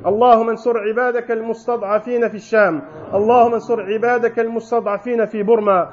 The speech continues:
اللهم انصر عبادك المستضعفين في كل مكان. يا أرحم الراحمين، ربنا آتنا في الدنيا حسنة وفي الآخرة حسنة وقنا عذاب النار. ربنا لا تدع لنا في هذا المجلس الكريم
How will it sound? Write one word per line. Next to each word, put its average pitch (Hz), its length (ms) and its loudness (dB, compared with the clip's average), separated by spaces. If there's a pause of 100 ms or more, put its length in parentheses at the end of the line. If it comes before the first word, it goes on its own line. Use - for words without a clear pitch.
(240)
اللهم 233 440 2
انصر 226 300 -4
عبادك 233 520 -2
المستضعفين 233 1040 0
في 226 180 -4
كل 233 280 0
مكان. 220 440 0 (300)
يا 233 300 2
أرحم 220 280 -4
الراحمين، 208 720 -2 (260)
ربنا 226 680 2
آتنا 226 320 -2
في 208 120 -6
الدنيا 208 380 -2
حسنة 190 440 -2 (280)
وفي 208 180 2
الآخرة 233 760 0
حسنة 240 460 -2 (280)
وقنا 240 440 0
عذاب 202 360 0
النار. 190 400 -4 (260)
ربنا 226 500 0
لا 247 160 0
تدع 226 320 -4
لنا 240 320 -2
في 226 200 -4
هذا 233 260 0
المجلس 220 420 -2
الكريم 226 500 0